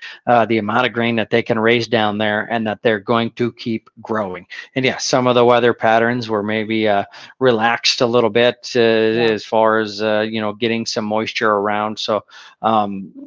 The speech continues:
Speaker 1: I do think it's South America we're looking at, is we're the second fiddle, you know, when it comes to soybeans. And,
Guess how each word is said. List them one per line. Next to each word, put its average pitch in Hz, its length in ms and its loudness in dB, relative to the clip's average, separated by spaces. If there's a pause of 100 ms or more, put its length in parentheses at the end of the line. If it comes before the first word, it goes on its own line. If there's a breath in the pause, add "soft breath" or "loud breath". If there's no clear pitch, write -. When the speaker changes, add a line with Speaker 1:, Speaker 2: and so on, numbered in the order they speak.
(240)
Speaker 1:
I 104 220 -2
do 127 180 2
think 123 260 -4
it's 113 160 -2
South 104 280 2
America 107 420 -2
we're 104 100 -2
looking 104 380 -4
at, 104 240 2
is 95 180 -6
we're 107 160 -2
the 104 80 -6
second 110 420 -4
fiddle, 123 400 0 (240)
you 107 160 -4
know, 101 280 -2
when 110 120 -4
it 104 120 -8
comes 110 260 -6
to 117 80 -6
soybeans. 104 800 -4
And, 101 140 -8